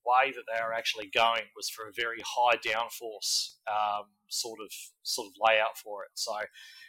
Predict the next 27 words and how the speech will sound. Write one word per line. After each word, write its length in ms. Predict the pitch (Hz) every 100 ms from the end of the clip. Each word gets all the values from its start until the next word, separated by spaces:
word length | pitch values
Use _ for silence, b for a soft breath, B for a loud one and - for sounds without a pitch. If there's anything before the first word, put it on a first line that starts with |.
| B
uh, 240 | 110 107 104 -
big 180 | 131 123
spoilers. 920 | - 120 120 113 113 113 - - - 113
Um, 340 | 104 104 101 104
it's 160 | -
obviously 440 | 135 120 107 117 107
got 180 | 110
a 60 | 104
few 320 | - - 110 107
major 300 | 110 117 107
changes. 560 | - 110 113 110 104 -
Like, 440 | 127 _ _ 110 -
nascar 320 | 175 185 160 135
always 200 | 131 120
been 120 | 123
quite 260 | - 120 107
old 240 | 107 131
school 320 | - 143 147 170
with 100 | 127
the 60 |
way 140 | 113 113
the 60 | -
cars 280 | 120 117
have 40 | 110 104
been 80 |
made. 320 | 110 117 123 -
So 240 | 110 107